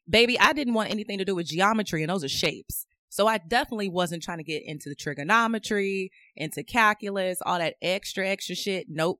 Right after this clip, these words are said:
wasn't me, couldn't do it. It went over my head. I was a literature girl. Okay. <laughs> I could write a book report in a night.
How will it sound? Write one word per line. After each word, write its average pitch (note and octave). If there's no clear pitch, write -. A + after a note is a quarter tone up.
wasn't D#3+
me, D#3+
couldn't E3
do D3+
it. D3
It D3+
went D3+
over F3
my D3
head. C#3
I E3
was D4
a B3
literature D#3
girl. C#3+
Okay. F3
<laughs> -
I A#3
could A#3+
write A3+
a F3+
book F3+
report G#3
in E3
a D#3
night. F3+